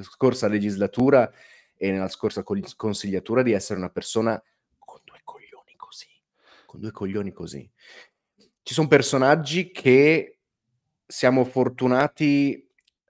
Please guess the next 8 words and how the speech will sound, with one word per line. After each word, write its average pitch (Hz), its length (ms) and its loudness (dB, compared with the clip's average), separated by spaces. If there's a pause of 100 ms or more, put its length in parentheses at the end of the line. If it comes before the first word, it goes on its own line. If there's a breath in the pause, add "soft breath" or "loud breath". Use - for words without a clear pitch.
a, 110 280 2
a 110 80 -4
livello 131 360 4
europeo 127 440 2
di 117 160 -2
avere 139 440 2
perché 110 400 -4
danno 117 800 -2